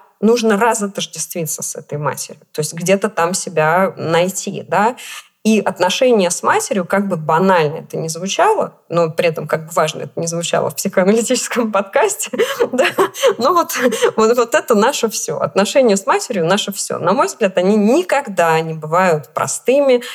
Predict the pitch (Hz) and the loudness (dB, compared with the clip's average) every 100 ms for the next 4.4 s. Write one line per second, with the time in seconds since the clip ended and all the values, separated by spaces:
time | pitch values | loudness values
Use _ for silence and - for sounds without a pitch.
0 | - - 170 175 180 170 175 185 165 151 | -6 -4 -2 -2 -2 -4 0 0 0 -2
1 | 151 147 139 - 143 156 131 127 - 233 | 0 0 0 -6 -6 -4 -2 -4 -2 0
2 | 214 254 254 208 208 196 180 165 151 - | 2 4 4 4 2 2 2 -2 -6 -6
3 | 151 156 - 403 269 233 269 349 - 226 | -4 -4 0 0 0 0 0 0 2 0
4 | 196 185 180 175 | 2 -2 -2 -4